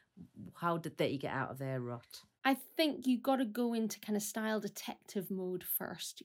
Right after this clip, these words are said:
Speaker 2: before you hit the shops. So that means saving a few photos that you love when you think, "Oh God, I love what they're doing. I love that style."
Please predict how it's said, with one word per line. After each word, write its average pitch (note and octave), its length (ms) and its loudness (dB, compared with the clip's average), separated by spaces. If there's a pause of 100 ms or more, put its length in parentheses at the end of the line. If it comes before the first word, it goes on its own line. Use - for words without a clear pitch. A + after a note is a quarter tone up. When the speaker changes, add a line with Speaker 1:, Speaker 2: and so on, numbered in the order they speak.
(120)
Speaker 2:
before G3+ 320 -4
you F3+ 120 -2
hit - 220 -12
the G#3 60 -10
shops. - 540 -10 (560)
So G#3 680 6 (240)
that B3 260 4
means G#3 420 4 (100)
saving A3 360 2
a G#3+ 40 4
few G#3+ 220 4
photos G#3 580 0
that - 100 -8
you F#3+ 120 -2
love F3+ 380 -2
when F#3+ 100 -4
you F#3 60 -4
think, - 200 -8
"Oh C4+ 180 -6
God, A#3+ 160 -6
I F#3 60 -6
love B3+ 200 -4
what - 100 -8
they're G3 180 -2
doing. B3 280 -2
I G3+ 40 0
love A#3+ 160 -2
that - 160 -4
style." G3 600 -4